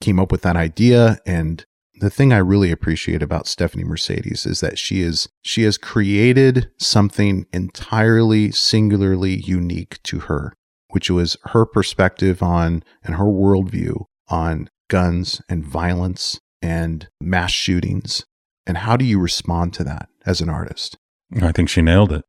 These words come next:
Speaker 1: Yeah. What, what can you do as an artist to speak to a very specific issue, which is gun violence and also hate crimes? And she's taken this approach to art, which is, is activism in some ways. It's not just,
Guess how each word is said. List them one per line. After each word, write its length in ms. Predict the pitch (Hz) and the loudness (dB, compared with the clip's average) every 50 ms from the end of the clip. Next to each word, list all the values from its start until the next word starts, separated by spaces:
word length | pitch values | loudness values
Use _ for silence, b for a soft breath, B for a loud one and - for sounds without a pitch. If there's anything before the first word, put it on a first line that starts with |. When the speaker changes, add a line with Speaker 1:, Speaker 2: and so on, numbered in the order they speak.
| _ _ | _ _
Speaker 1:
Yeah. 140 | - 135 135 | 0 2 4
What, 380 | 107 92 98 127 143 - - - | 4 4 4 2 2 0 -4 -4
what 260 | - 113 127 160 - | 0 2 4 4 2
can 220 | - - 170 160 147 | 2 2 2 4 4
you 160 | 135 120 110 | 4 4 2
do 400 | 101 92 95 113 113 107 98 92 | 2 0 2 4 6 6 6 4
as 220 | - - 87 90 - | 2 0 0 0 0
an 120 | 92 82 - | -2 -4 -4
artist 460 | - 87 85 85 82 85 80 - - - | -4 -4 -2 -2 -2 -4 -6 -8 -8 -6
to 80 | 87 | -4
speak 540 | 85 - - - - _ - 110 101 - _ | -4 -2 -4 -4 -4 _ -2 -2 -2 -4 _
to 200 | - - 90 87 | -10 -8 -6 -6
a 40 | 90 | -6
very 460 | 80 - - 90 101 98 110 110 101 | -8 -6 -2 0 2 4 6 4 4
specific 640 | 95 - - - - 85 - - 95 - 95 82 - 87 | 2 0 -4 -2 -2 -2 0 0 0 0 -2 -2 0 -2
issue, 420 | 82 - - - - 85 - - - _ _ _ | -2 -2 -2 -4 -4 -4 -6 -6 -10 _ _ _
which 160 | - - 107 - | -4 -2 0 0
is 100 | 104 98 | 2 2
gun 220 | - 123 143 156 | 4 4 4 4
violence 520 | - 143 127 113 - - - - - - - _ _ _ _ _ _ - | 4 0 -4 -6 -10 -12 -16 -16 -16 -16 -18 _ _ _ _ _ _ 0
and 140 | 110 117 104 | 2 4 4
also 680 | 98 113 117 - - 117 107 104 104 104 104 104 104 - _ _ _ _ _ | 6 4 4 4 4 4 6 6 6 4 4 2 0 -2 _ _ _ _ _
hate 200 | - - 139 147 | 0 0 0 0
crimes? 480 | - - 87 76 - - - - - - _ _ _ _ _ _ _ _ _ _ - | 0 -4 -4 -4 -6 -8 -10 -10 -10 -10 _ _ _ _ _ _ _ _ _ _ -2
And 180 | 104 107 98 87 | 0 2 2 2
she's 360 | - - 101 101 90 - - | 0 2 2 2 2 0 -2
taken 640 | - - 120 123 - - 107 98 95 90 92 - - _ | -2 0 0 0 2 2 2 4 4 2 0 -2 -4 _
this 320 | - 87 98 92 87 - | -2 0 2 2 2 2
approach 540 | - 92 - - 107 101 101 101 - - - | -2 -2 -2 0 2 2 2 2 0 -4 -8
to 300 | - - 98 90 87 80 - | -4 -2 0 0 0 0 -2
art, 380 | - 107 120 135 104 76 - - - | 0 2 2 4 2 2 0 -4 -4
which 320 | 95 85 - - - - - | -4 -4 -4 -4 -8 -8 -6
is, 400 | - 95 92 85 - - - - - _ _ _ - | -2 -2 -2 -2 -2 -4 -6 -8 -10 _ _ _ -2
is 240 | 104 104 85 78 82 - - | -2 -2 -2 -2 -6 -2 0
activism 840 | 104 117 135 - - 107 87 76 80 78 - - 73 - - - _ _ - - | 2 2 2 0 0 0 0 0 -2 -4 -4 -6 -8 -10 -12 -16 _ _ -6 -4
in 160 | 92 90 80 | -4 -2 -2
some 300 | - - 104 92 82 82 | -2 0 0 0 -2 -4
ways. 360 | - - 98 - - - - - | -6 -10 -12 -14 -14 -12 -10 -8
It's 200 | - - - - | -8 -6 -4 -2
not 240 | 110 113 113 - 98 | 0 0 0 0 0
just, 340 | 101 104 92 - - - | 0 0 0 0 -2 -10